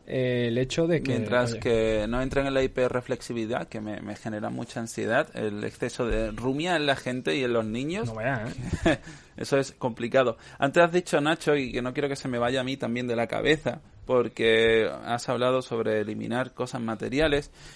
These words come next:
Speaker 2: Yo siempre lo, lo llevo más al ámbito menos material, en cuanto a relaciones y decisiones y acciones que estamos haciendo en nuestro día a día. Sobre todo, ya sabes que me encanta hablar sobre las estrategias de evitación,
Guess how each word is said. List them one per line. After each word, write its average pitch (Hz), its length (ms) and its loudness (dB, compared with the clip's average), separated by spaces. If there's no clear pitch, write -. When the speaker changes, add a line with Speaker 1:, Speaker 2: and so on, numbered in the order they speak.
Speaker 2:
Yo 139 160 2
siempre 160 340 4
lo, 131 400 12
lo 117 120 4
llevo 131 220 2
más 143 220 0
al 110 280 0
ámbito 120 880 4
menos 139 240 2
material, 127 600 4
en - 60 -8
cuanto 113 260 -6
a - 20 -4
relaciones 127 800 -2
y 117 220 -2
decisiones 123 920 -4
y 110 140 -8
acciones 135 520 -2
que - 100 -12
estamos 120 300 -6
haciendo 123 280 -8
en 117 60 -6
nuestro 110 280 -4
día 123 220 0
a 117 40 0
día. 147 300 0
Sobre 143 300 4
todo, 143 300 6
ya 143 140 4
sabes 143 300 4
que 139 80 -6
me 135 80 -4
encanta 127 320 -2
hablar 131 240 4
sobre 127 280 -4
las 120 400 2
estrategias 127 680 -4
de 127 80 -2
evitación, 120 600 -4